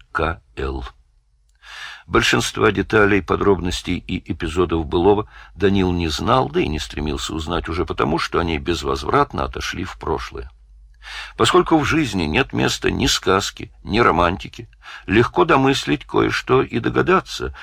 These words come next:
что на избранном пути друг детства Вонятка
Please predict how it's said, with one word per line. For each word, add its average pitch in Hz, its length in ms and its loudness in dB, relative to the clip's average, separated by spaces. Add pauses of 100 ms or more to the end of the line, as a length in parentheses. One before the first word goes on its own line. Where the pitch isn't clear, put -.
(120)
что - 300 0
на 95 160 4
избранном 101 580 2
пути 123 360 -4
друг 107 300 -2
детства 90 500 2
Вонятка 87 640 2